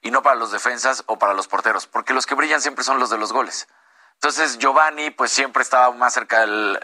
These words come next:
de la portería y lo hace, y en cambio Jonathan, su trabajo es más discreto, es más atrás, es en la contención. De repente por ahí puede marcar un gol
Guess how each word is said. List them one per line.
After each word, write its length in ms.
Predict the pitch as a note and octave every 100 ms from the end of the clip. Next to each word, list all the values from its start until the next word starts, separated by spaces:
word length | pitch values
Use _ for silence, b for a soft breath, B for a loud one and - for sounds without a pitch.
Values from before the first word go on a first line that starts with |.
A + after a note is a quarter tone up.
| F#2
de 80 | G#2+
la 100 | A2
portería 720 | A2+ C3 C#3 D3+ C#3+ C#3 C3
y 60 | G#2+
lo 140 | A#2+
hace, 260 | C#3 C#3+ - B B
y 80 | C3
en 60 | C3
cambio 220 | E3 E3+
Jonathan, 420 | E3+ E3 E3 E3
su 140 | -
trabajo 260 | B2 B2+ C#3
es 80 | C3
más 140 | C3+
discreto, 480 | C3 - C3+ - G#2+
es 100 | A2
más 360 | B2+ B2 - - _ -
atrás, 460 | G2+ C3 B2 -
es 100 | G#2+
en 100 | A#2
la 100 | A2
contención. 680 | - G2+ G#2+ G2+ A#2 A#2+ A2+ B B B B B -
De 100 | A#2+
repente 340 | B2 C#3+ C#3
por 120 | B2 B2
ahí 80 |
puede 180 | B2+ C3
marcar 260 | A#2+ G#2+ A#2
un 100 | A#2
gol 240 | B2 B2+